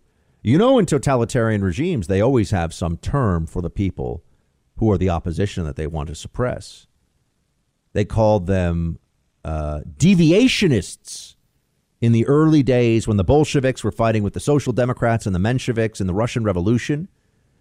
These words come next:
Anybody who was to be pushed out, first of power and then pushed eventually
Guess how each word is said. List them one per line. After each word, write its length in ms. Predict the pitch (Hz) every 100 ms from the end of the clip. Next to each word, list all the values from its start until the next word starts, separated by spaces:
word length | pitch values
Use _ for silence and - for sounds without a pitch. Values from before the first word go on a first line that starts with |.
| _ -
Anybody 500 | 190 226 208 202 190
who 120 | 180
was 320 | 170 165 156
to 100 | 156
be 100 | 131
pushed 460 | 104 - 180 - 151
out, 380 | 123 120 135 _ _ _ _ -
first 300 | 135 139 110
of 160 | 92
power 360 | - 123 127 107
and 100 | 98
then 160 | 127 151
pushed 320 | - 107 -
eventually 680 | 92 104 101 95 90 87